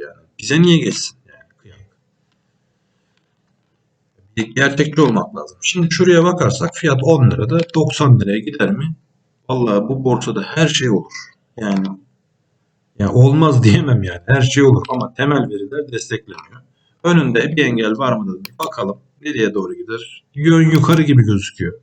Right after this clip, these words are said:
Evet. Önünde ne, ne var? Zayıf bir direnç on bir kırk var. Onu geçer. Onu geçer. Ona şey yapmaz da. Önünde ne var? Kırk beş liraya kadar bir doğru düzgün bir şey yok.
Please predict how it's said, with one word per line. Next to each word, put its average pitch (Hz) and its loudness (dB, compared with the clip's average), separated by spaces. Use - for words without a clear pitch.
Evet. 120 0
Önünde 151 2
ne, 151 2
ne 143 2
var? 123 2
Zayıf 147 2
bir 135 0
direnç 131 4
on 143 2
bir 127 2
kırk 127 0
var. 98 -4
Onu 123 -8
geçer. - -10
Onu 127 -4
geçer. - -6
Ona 117 -4
şey 127 -2
yapmaz 127 -2
da. - -8
Önünde 156 4
ne 160 4
var? 131 0
Kırk - -6
beş 170 0
liraya 104 0
kadar 113 -6
bir 147 -6
doğru 151 4
düzgün 110 -8
bir - -20
şey 151 0
yok. 98 -6